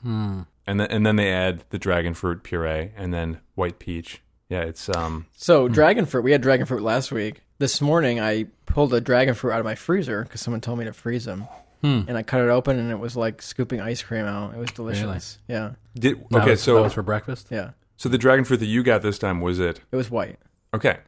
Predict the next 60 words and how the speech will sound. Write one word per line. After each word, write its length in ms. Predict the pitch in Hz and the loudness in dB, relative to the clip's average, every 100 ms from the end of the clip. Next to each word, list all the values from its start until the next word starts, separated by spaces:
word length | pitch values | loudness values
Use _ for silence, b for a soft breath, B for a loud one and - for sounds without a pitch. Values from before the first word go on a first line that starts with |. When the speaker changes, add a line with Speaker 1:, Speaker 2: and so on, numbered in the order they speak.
| _ | _
Speaker 2:
so 220 | - 110 | -2 -2
it 80 | - | 0
had 140 | 107 101 | 0 2
the 80 | |
white 240 | 95 101 107 | 4 2 2
guts? 360 | 110 120 135 | 0 0 -2
Speaker 3:
It 40 | 135 | -4
had 100 | 131 | 0
the 100 | 127 | 2
white 200 | 131 151 | 2 2
guts, 440 | 123 123 - - - | 2 2 0 -10 -4
and 120 | 160 147 | 0 4
it 40 | |
had 160 | 143 135 | 4 4
less 300 | 131 156 151 | 4 4 4
of 60 | |
a 60 | 156 | 2
coffee 300 | 151 151 143 | 4 4 4
flavor 500 | 120 117 110 113 120 | 0 -2 0 -2 -2
than 100 | 120 | -4
the 60 | 120 | -4
one 100 | 113 | -4
that 60 | 110 | -4
we 120 | 120 | -6
had. 360 | 120 139 151 143 | -4 -4 -4 -4
Speaker 2:
Mm. 380 | 98 98 87 80 | 0 0 0 -2
Speaker 3:
And 80 | |
it 80 | 127 | -2
was 160 | 123 196 | 0 0
a 60 | |
little 160 | 240 233 | 0 0
bit 240 | 214 - | -2 -6
sweeter, 420 | - - 220 131 110 | -8 -4 0 2 2
even 220 | 135 151 | 2 4
though 120 | 151 | 4
I 60 | 143 | 4
think 300 | 139 - 254 | 2 -2 0
the 80 | - | 0
red 200 | 123 135 | 2 4
are 100 | 202 | 2
supposed 400 | 135 - 160 180 | 0 0 2 2
to 60 | - | 0
be 100 | 120 | -8
sweeter 540 | - 139 117 101 143 - | -6 -4 -4 -6 -10 -6
from 80 | 117 | 0
Speaker 1:
Hmm. 60 | 107 | 0
Speaker 3:
what 80 | 110 | 0
we 60 | 110 | -2
read. 360 | 110 101 131 - - | -4 -4 -8 -16 -16
So, 280 | - 117 127 _ _ | -10 -10 -12 _ _
Speaker 2:
It's, 100 | - | -10
Speaker 3:
but 100 | 117 | -6
Speaker 2:
uh, 40 | 107 | -2
Speaker 3:
yeah, 160 | 120 101 | -2 0
that 100 | 120 | -4
was 100 | 117 | -4
delicious. 600 | 92 107 - - 139 - _ | -10 -10 -10 -14 -16 -20 _
Just 200 | - 123 | -10 -6
scooping 380 | - 127 117 120 | -4 -4 -4 -4
out 260 | 110 110 | -4 -6